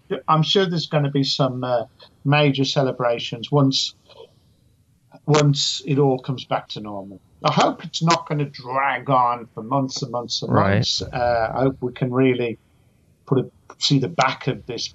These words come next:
Speaker 1: horrible virus and, and move on. But, uh, you know, if you haven't seen Diamond Head yet, then come and check us out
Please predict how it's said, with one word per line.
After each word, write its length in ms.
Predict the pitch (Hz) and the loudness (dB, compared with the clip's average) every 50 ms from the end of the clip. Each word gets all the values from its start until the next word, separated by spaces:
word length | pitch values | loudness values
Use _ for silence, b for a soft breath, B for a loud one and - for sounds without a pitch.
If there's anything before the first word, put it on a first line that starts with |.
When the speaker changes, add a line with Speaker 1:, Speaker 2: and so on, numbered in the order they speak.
| - - - | -16 -14 -4
Speaker 1:
horrible 420 | 143 139 127 123 123 113 120 113 - - | 0 2 2 2 0 -2 -6 -8 -6 -2
virus 460 | 120 120 120 117 113 117 113 - - | -2 0 0 0 -2 -2 -4 -6 -6
and, 220 | 113 107 107 - - | -6 -6 -8 -8 -10
and 160 | 117 110 107 | -10 -10 -8
move 240 | 110 113 110 107 98 | -6 -6 -6 -4 -2
on. 260 | 110 107 107 107 107 - _ B B B B | -2 -2 -2 -4 -6 -8 _ B B B B
But, 300 | - 131 127 131 - - | -2 0 0 0 0 2
uh, 260 | 147 135 127 123 123 120 - - _ - B B B B B B B _ | 4 4 6 4 4 2 0 -6 _ -20 B B B B B B B _
you 320 | - - - - 170 180 180 | -4 -4 0 2 4 6 6
know, 140 | 165 147 147 | 6 6 4
if 120 | 143 147 | 4 4
you 80 | 165 143 | 4 6
haven't 280 | 156 196 202 196 175 | 6 6 4 4 2
seen 240 | - - 185 151 135 | 2 2 2 2 4
Diamond 280 | 143 135 135 135 131 135 | 4 4 4 2 2 0
Head 120 | 131 113 | -2 -4
yet, 240 | 120 131 135 135 - - - - | -2 -2 -2 -4 -4 -8 -8 -4
then 200 | 135 131 123 131 | -4 -4 -4 -6
come 240 | - - 143 131 127 | -4 -4 -2 -2 -2
and 220 | 127 123 123 127 | -4 -10 -12 -10
check 240 | - - 139 - - | -6 -4 -4 -2 -2
us 140 | 127 - - | -2 0 2
out 260 | 123 113 113 117 - | 2 2 2 0 -4